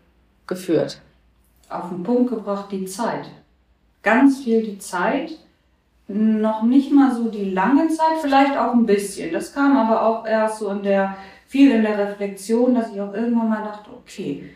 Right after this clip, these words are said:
Speaker 2: es kommen zwar immer neue Projekte, es kommen zwar immer neue Kunden, aber ich predige es Tag ein, Tag aus in jedem Bewerbungsgespräch. Es ist auch wichtig, mal die Komfortzone zu verlassen.“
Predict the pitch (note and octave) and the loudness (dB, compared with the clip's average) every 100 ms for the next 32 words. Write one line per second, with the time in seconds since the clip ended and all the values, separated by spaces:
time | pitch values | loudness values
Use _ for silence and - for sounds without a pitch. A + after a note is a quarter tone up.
0 | _ _ _ - - D4+ E4+ D#4 B3 A3 | _ _ _ -12 2 6 6 4 2 0
1 | A3 G#3 G3 F#3 F3+ F3+ E3+ E3+ - - | 0 0 -6 -8 -10 -12 -14 -14 -12 -12
2 | - C#4+ D4+ - C#4 A3+ A#3 A#3 A3 G#3+ | -2 4 4 4 -2 -4 -2 0 -2 -4
3 | G#3 - G3+ F#3+ F#3 D#3+ - - _ _ | -8 -6 -4 -4 -4 -6 -10 -18 _ _
4 | _ G#3 A#3 C4 C4 C4+ C4+ C4+ - _ | _ -4 0 0 0 0 0 -4 -16 _
5 | - - E4+ E4 C#4 C4 B3 A3+ - - | -20 -8 -2 2 4 4 4 2 -4 -14
6 | _ - D4 D4 - A#3+ B3 B3 B3 A3+ | _ 0 2 2 2 2 4 2 2 -2
7 | - G3 G3 - F#3 A3 B3 A3 A3 F3+ | -2 -2 -2 -4 -2 0 2 2 0 0
8 | E3+ F3+ F#3 F#3+ F#3 - F#3 F#3 - A3 | -2 -2 -4 -6 -10 -8 -6 -6 -8 -8
9 | G#3+ A3 G#3+ F3 F3 F#3+ F#3 C#3+ E3+ F#3 | -6 -6 -6 -8 -8 -10 -6 -6 -6 -6
10 | A3 A#3 - A#2+ B2 - C#3+ - - - | -6 -8 -6 -8 -8 -14 -18 -18 -20 -18
11 | - C#4+ C4+ A#3+ - | -14 -14 -16 -18 -20